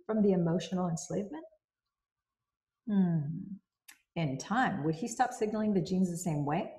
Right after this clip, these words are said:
And finally, let's say he began thinking and feeling in new ways,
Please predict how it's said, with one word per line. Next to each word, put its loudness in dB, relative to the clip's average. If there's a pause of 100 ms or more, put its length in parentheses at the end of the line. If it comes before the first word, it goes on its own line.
(1040)
And 2
finally, 2
let's 2
say 2
he 4
began 4
thinking 0
and 4
feeling 2
in 4
new 2
ways, -2